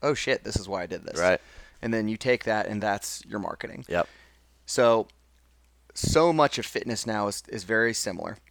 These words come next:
Speaker 1: There's CrossFit, there's functional fitness, strength and conditioning, there's boot camps, there's, you know, Orange Theory, which is high intensity. There's all this high intense natured exercise,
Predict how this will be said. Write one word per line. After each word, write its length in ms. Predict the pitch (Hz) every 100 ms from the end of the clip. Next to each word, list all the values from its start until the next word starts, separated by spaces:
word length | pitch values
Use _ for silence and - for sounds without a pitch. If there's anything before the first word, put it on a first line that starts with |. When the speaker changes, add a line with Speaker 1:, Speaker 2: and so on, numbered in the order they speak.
| _ _ _ _ -
Speaker 1:
There's 140 | - -
CrossFit, 440 | 160 135 - 87
there's 140 | 85 -
functional 360 | 131 120 110
fitness, 260 | - - -
strength 300 | - 135 127
and 100 | 120
conditioning, 480 | 107 98 - 78 92
there's 200 | 90 110
boot 240 | - 151
camps, 480 | - - - - -
there's, 320 | - 107 - - _ _
you 80 | 110
know, 80 | 101
Orange 300 | 139 139 127
Theory, 260 | - 117 110
which 160 | 107 107
is 80 |
high 160 | - 113
intensity. 480 | 104 113 98 95 101
There's 140 | 113
all 100 | 139
this 80 | 139
high 280 | - 123 120
intense 480 | 113 - 113 104 104
natured 460 | 104 101 101 95 - - - _ 127
exercise, 800 | 131 127 107 107 98 95 -